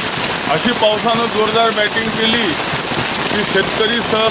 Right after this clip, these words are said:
सर्व कामगार वर्ग आणि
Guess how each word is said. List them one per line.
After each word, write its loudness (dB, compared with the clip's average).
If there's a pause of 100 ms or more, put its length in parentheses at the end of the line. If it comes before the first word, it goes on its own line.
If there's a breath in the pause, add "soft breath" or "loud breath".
सर्व 0 (760)
कामगार 2
वर्ग 0 (1400)
आणि 0